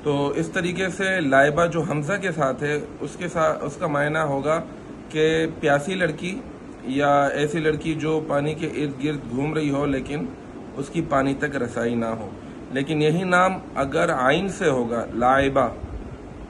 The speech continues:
इसके मायने बनते हैं खेल कूदने वाली लड़की, तो उलमाए कराम फरमाते हैं कि ये नाम रखना भी मुनासिब नहीं है।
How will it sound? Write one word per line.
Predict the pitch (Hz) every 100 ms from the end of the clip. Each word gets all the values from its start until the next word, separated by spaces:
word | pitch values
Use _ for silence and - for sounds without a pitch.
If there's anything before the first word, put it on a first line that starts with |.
| -
इसके | 160 - 196
मायने | 170 165 170
बनते | 151 151 165
हैं | 160 165 165
खेल | 165 170
कूदने | 165 156 147 147
वाली | 139 131 131 123 113
लड़की, | 120 113 - 110 - - - - - -
तो | 156 160 160 160 143
उलमाए | 151 151 156 156
कराम | 160 170 196
फरमाते | 185 165 165 165
हैं | 180 180 175
कि | 180 180 175
ये | 143 175
नाम | 185 175 165
रखना | 165 165
भी | 156
मुनासिब | 175 139 135 135 151
नहीं | 131 131 127
है। | 110